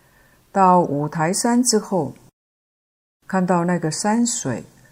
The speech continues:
道路就跟钵里头现得完全一样，也记得很清楚，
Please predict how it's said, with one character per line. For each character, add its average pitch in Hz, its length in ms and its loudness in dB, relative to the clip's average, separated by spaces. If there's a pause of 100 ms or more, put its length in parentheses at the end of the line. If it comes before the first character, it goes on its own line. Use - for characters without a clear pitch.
(140)
道 165 260 -2
路 165 280 -4 (500)
就 165 180 -4
跟 156 460 -2
钵 214 280 0
里 151 120 0
头 131 520 -6 (280)
现 180 300 -4
得 135 200 -6 (140)
完 139 280 -4
全 135 340 -4 (140)
一 123 160 -6
样， 175 200 -2 (920)
也 131 120 -2
记 175 180 0
得 156 220 -2
很 131 380 -6
清 214 320 -2
楚， 123 420 -8